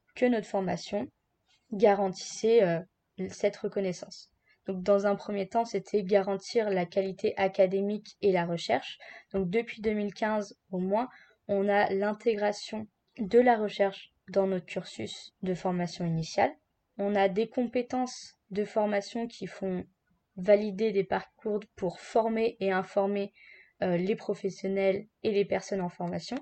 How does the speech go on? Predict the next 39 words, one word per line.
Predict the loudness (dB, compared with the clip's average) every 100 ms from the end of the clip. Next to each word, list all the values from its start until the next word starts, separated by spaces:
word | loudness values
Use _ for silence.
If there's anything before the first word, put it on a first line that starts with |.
| -12 -20 -20 -12
Donc | -8
ça, | -4 -4
vraiment, | -2 -2 -2
il | 0
y | 0
a, | -2 -4 _ _ _ _ -6
il |
y |
a | -6
tout | -6 -8
un | -4
découlé | -4 -6 -6 -2 0
vers | 2 0
la | 0
recherche, | -4 -2 -2 -2 -4
mais | -2
aussi | -2 -6 -14 -14 _ _ -4
vers | 2 4
la | 2
transmission | -2 -4 -4 -6 -8 -6 -4
de |
nos | -4 -4
connaissances. | -4 -6 -6 -8 -8 -12 -18 _ _ _ _ _
On | -8 -2
va | 0
avoir | 0 2 0
aussi | -2 -8
tout | -8 -6
le | -4
côté | -2 0 0
insertion | 0 -2 -6 -4 -8
professionnelle | -6 -4 -4 -2 0 2 2 0 _ _
qui | -2
est | 0
demandé. | 0 4 4 4
Donc | 2 -4
l'insertion | -4 -4 -4 -6 -6
professionnelle, | -6 -6 -6 -4 -2 0 0
nous, | -2